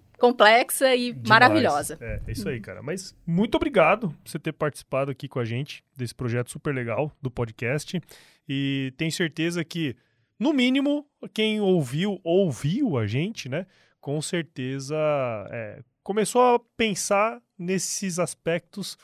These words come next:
Speaker 2: talvez de uma maneira mais estratégica, né? Até do ponto de vista de, de, de, vamos dizer assim, profissional,
Speaker 1: Sem
Speaker 2: né?
Speaker 1: dúvida.
Speaker 2: Acho que tem, te-, teve muita, muitos insights legais aqui ao longo da nossa conversa. Eu particularmente gostei muito. Obrigado e parabéns pelo seu trabalho.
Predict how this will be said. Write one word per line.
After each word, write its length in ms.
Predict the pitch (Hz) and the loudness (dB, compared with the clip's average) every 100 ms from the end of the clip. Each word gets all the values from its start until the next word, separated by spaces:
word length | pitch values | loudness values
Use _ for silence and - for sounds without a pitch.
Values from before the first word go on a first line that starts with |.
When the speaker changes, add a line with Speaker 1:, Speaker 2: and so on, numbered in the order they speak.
| _ _ _ | _ _ _
Speaker 2:
talvez 260 | 160 156 165 | 0 2 0
de 60 | 175 | 0
uma 120 | 175 | 0
maneira 540 | 170 156 170 165 147 | 0 0 2 2 2
mais 240 | 143 156 156 | 2 0 0
estratégica, 720 | 147 190 - 160 185 147 - | 0 0 2 6 6 4 -4
né? 200 | 123 151 - | -6 -8 -8
Até 220 | - - | -8 -6
do 80 | 370 | -4
ponto 140 | 359 311 | -2 0
de 80 | |
vista 240 | 311 - 330 | 0 0 -2
de, 300 | 277 269 190 | -2 -2 -4
de, 440 | 156 147 170 160 | -8 -10 -10 -10
de, 500 | 135 135 143 131 110 - | -12 -12 -12 -12 -14 -16
vamos 140 | 143 139 | -12 -10
dizer 60 | |
assim, 260 | 135 143 117 _ _ _ | -8 -8 -10 _ _ _
profissional, 920 | 170 175 180 156 127 185 185 143 117 110 | -2 0 0 0 0 4 4 2 -2 -6
Speaker 1:
Sem 160 | - | -4
Speaker 2:
né? 200 | 151 151 | -2 -2
Speaker 1:
dúvida. 300 | 127 - 156 151 | -4 -6 -10 -10
Speaker 2:
Acho 120 | - | -12
que 80 | 165 | -6
tem, 200 | 202 196 | -6 -6
te-, 260 | 190 202 | -4 -6
teve 320 | 196 - 180 | -4 -2 -2
muita, 460 | 180 196 208 190 113 - - - | 0 0 2 2 0 -6 -16 -6
muitos 200 | 190 208 | -6 -4
insights 340 | 185 190 175 | 0 0 0
legais 420 | 185 151 139 131 123 | -6 -2 0 0 -4
aqui 160 | 120 | -10
ao 80 | 127 | -10
longo 200 | 120 120 | -8 -10
da 100 | 120 | -10
nossa 180 | 120 - | -10 -12
conversa. 460 | 120 113 135 135 | -12 -8 -8 -8
Eu 40 | 139 | -10
particularmente 500 | 143 - 127 120 123 | -10 -10 -12 -12 -12
gostei 280 | 123 - 113 | -14 -14 -14
muito. 260 | 113 120 | -16 -18
Obrigado 300 | 131 120 117 127 | -18 -14 -14 -12
e 20 | |
parabéns 340 | 170 170 156 | -12 -10 -12
pelo 140 | - 147 | -12 -14
seu 120 | 151 | -12
trabalho. 440 | 151 131 117 110 | -12 -10 -10 -12